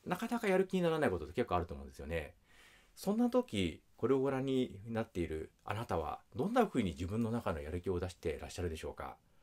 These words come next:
なんか今回それを聞きたくて、今回この動画を撮ってですね、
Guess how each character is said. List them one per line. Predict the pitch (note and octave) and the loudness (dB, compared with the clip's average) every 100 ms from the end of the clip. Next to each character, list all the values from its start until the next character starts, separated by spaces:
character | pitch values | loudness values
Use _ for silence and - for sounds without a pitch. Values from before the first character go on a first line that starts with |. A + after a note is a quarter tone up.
| _ _ _ - | _ _ _ 2
な | F#3 | 2
ん | |
か | - | 4
今 | A3 A3 | 2 2
回 | - | 0
そ | - D3 | 2 2
れ | |
を | E3+ E3+ - | 2 0 -2
聞 | - | -6
き | F#3+ | -4
た | G#3 | -2
く | G3+ | -4
て、 | - A2 D#2+ D2+ | 4 6 6 2
今 | - - | -8 -4
回 | G2+ | -4
こ | F2 | -2
の | G2 | -2
動 | F2 G#2 D3 | -2 -2 0
画 | F3 | 4
を | E3+ | 2
撮 | F3+ | 2
っ | F3+ | -4
て | F#2+ | -4
で | D2+ | -6
す | - | -4
ね、 | E2+ E2+ C#2 | -2 -2 -4